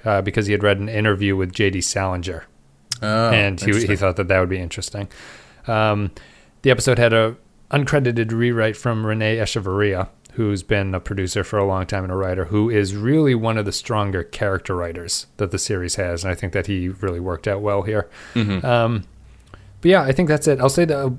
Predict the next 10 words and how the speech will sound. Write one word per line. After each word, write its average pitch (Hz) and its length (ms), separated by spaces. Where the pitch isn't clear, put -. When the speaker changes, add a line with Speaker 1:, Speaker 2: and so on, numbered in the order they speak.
Speaker 1:
just 143 180
before 151 220
we 139 100
go, 127 140
one 135 220
thing. 135 200
Do 120 100
you 165 100
remember, 175 500
uh, 127 320